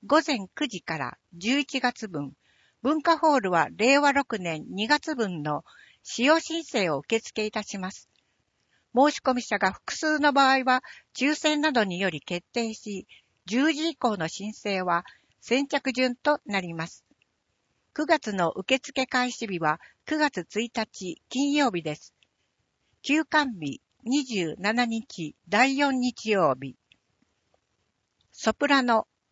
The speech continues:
オペラアリアはいかがでしょうか。九月三十日土曜日、午後二時開演、午後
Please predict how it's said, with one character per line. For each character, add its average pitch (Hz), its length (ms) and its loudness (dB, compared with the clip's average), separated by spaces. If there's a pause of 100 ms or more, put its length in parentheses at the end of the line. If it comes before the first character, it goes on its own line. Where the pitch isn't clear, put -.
(220)
オ 196 100 0
ペ 302 180 4
ラ 311 260 4
ア 269 120 8
リ 247 180 0
ア 175 80 2
は 151 180 4
い 196 100 -10
か 285 140 2
が 277 120 0
で 202 100 -4
し 180 160 -8
ょ 151 60 -6
う - 120 -20
か。 - 220 -8 (800)
九 320 100 -2
月 302 260 0
三 226 300 -2
十 226 200 0
日 165 460 -10 (140)
土 196 140 6
曜 262 260 6
日、 139 240 -10 (540)
午 277 160 6
後 214 220 2 (100)
二 294 180 2
時 175 300 -8
開 202 320 -2
演、 170 260 -4 (460)
午 269 160 4
後 208 200 0